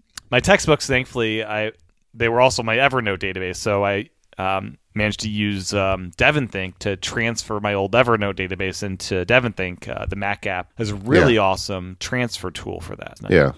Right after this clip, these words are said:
Speaker 1: So what was your experience with the application prior to diving into the, the field guide and learning more about it?
Speaker 2: Well, I mean, I was around the fringes of DevonThink for years,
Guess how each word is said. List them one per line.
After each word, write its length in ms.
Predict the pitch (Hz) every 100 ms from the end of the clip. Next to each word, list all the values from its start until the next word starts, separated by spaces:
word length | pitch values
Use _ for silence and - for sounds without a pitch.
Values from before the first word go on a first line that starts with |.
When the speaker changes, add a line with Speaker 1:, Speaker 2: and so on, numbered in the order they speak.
| -
Speaker 1:
So 120 | 143
what 140 | 175
was 260 | 294 214 135
your 140 | 156
experience 500 | 156 - 135 120 -
with 120 | 120
the 100 | 117
application 480 | 107 - 113 107 104
prior 320 | - 107 104
to 100 | 101
diving 340 | 95 101 95 98
into 240 | 95 -
the, 260 | 95 92 92
the 60 | -
field 260 | 131 123
guide 140 | 101 90
and 100 | 87
learning 240 | 98 92
more 160 | 95 101
about 220 | 92 -
it? 60 | - -
Speaker 2:
Well, 160 | 143
I 40 | 135
mean, 200 | 135 110
I 240 | 95 131
was 400 | 170 143 107 - _ _ _
around 360 | 98 101 101 104
the 80 | 90
fringes 540 | - 92 98 85 78
of 120 | 73
DevonThink 680 | 78 82 107 85 73 64 69
for 140 | -
years, 720 | 69 67 98 110 71 50 -